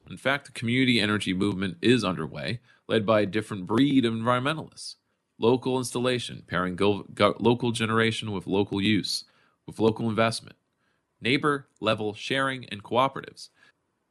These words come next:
interoperable use and storage of on-site energy, present wildly replicable proven strategies, blah, blah. And he mentions, and he plugs community choice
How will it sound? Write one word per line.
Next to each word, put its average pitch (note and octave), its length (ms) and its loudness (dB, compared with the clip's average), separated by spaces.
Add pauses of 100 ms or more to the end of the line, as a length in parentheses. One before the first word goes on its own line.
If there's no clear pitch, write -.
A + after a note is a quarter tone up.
(440)
interoperable F#2+ 760 2
use B2+ 480 4
and F2+ 140 -6
storage F#2 440 2 (140)
of E2+ 100 -6
on-site D#2 440 -6
energy, G#2 420 0 (480)
present A2+ 380 -2
wildly F#2+ 560 -2 (280)
replicable F#2 600 0
proven G#2+ 400 2
strategies, E2+ 640 -2
blah, - 180 -8
blah. - 220 -16 (1500)
And A#2 140 4
he A2+ 40 2
mentions, F#2+ 500 0
and G2 160 2
he F#2+ 60 4
plugs F2+ 380 2
community F#2 400 2
choice F2 340 2